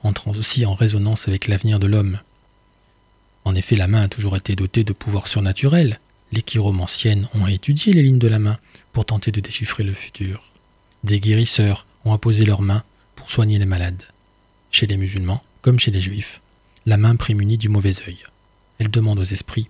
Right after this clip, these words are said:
protecteurs un avenir favorable. La main permet également le toucher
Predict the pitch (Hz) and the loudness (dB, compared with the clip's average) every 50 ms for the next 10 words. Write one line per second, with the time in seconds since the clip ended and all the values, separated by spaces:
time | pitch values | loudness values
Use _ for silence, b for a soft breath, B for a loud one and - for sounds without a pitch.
0 | _ - - 127 - - - - - - 101 98 110 - - - _ _ _ _ | _ -4 -4 -2 -2 -2 -6 -10 -6 -4 -4 -4 -4 -6 -10 -16 _ _ _ _
1 | _ - 113 101 92 - - 101 95 92 - - - 101 95 95 87 87 82 90 | _ -2 -2 -2 -2 -4 -6 -8 -8 -8 -8 -8 -8 -6 -6 -4 -6 -6 -8 -10
2 | - - - - _ _ _ _ _ _ _ _ _ _ _ _ _ _ _ _ | -12 -18 -20 -20 _ _ _ _ _ _ _ _ _ _ _ _ _ _ _ _
3 | _ _ _ _ _ _ _ _ _ _ _ - 110 110 120 143 156 147 - 127 | _ _ _ _ _ _ _ _ _ _ _ 2 4 6 8 8 8 8 6 4
4 | 117 117 113 110 113 107 107 117 135 131 117 104 101 - - - - - - 107 | 4 4 2 2 2 2 4 4 4 4 4 4 2 -2 -4 -6 -4 -4 -2 -2
5 | 110 | -4